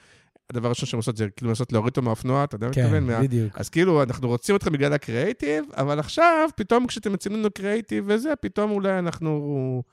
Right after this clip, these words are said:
Speaker 2: כן.
Speaker 1: אין לנו כאלה ביצים כמו שחשבנו.
Speaker 2: אה, זה, זה מעט מאוד לקוחות כאלה, יש כבר, אה, יש מעט מאוד לקוחות כאלה, ואתה יודע, דווקא
Speaker 1: וגם
Speaker 2: לקוח-
Speaker 1: בתוך המשרד לא ניהול לקוח, אה, או דנה או
Speaker 2: יש
Speaker 1: משהו,
Speaker 2: לנו
Speaker 1: זה, אין מקומות שאומרים לך, "תשמעו, אה"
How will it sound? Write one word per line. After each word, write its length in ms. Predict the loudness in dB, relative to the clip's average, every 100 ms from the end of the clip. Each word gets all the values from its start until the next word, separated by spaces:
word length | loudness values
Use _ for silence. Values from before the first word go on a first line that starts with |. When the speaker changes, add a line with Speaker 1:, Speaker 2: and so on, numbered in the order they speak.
| _ -2
Speaker 2:
כן. 80 | 2
Speaker 1:
אין 140 | 4
לנו 160 | 4 4
כאלה 200 | 2 2
ביצים 260 | 0 -2
כמו 100 | -4
שחשבנו. 540 | -6 -6 -6 -6 -6 -8
Speaker 2:
אה, 460 | -10 -14 -12 -10 -8
זה, 120 | -6
זה 200 | -2 -2
מעט 500 | -2 -2 0 0 0
מאוד 220 | 0 0
לקוחות 340 | -2 -4 -6
כאלה, 220 | -4 -4 -4
יש 180 | -6
כבר, 300 | -4 -4 -4 -6
אה, 200 | -8 -12 -16 -12 -6
יש 180 | -2 0
מעט 160 | 0
מאוד 180 | 2 0
לקוחות 300 | -2 -4 -2
כאלה, 260 | -2 -2 -2
ואתה 300 | -2 -4 -8 -4
יודע, 240 | 0 0 -2
דווקא 220 | -8 -2
Speaker 1:
וגם 100 | 2
Speaker 2:
לקוח- 120 | 2 2
Speaker 1:
בתוך 240 | 0 -2
המשרד 480 | -2 -4 -4 -2 0
לא 400 | 0 2 2 0
ניהול 260 | 2 2 2
לקוח, 600 | 0 2 2 2 -2 -4
אה, 100 | -4
או 100 | -2
דנה 360 | -2 -2 -2 -2
או 80 | 0
Speaker 2:
יש 60 |
Speaker 1:
משהו, 200 | 2 2
Speaker 2:
לנו 80 | 2
Speaker 1:
זה, 100 | 2
אין 100 | 0
מקומות 260 | -2 -2 -2
שאומרים 220 | -4 -4
לך, 60 | -6 -6
"תשמעו, 540 | -6 -4 -4 -8 -10
אה" 220 | -14 -16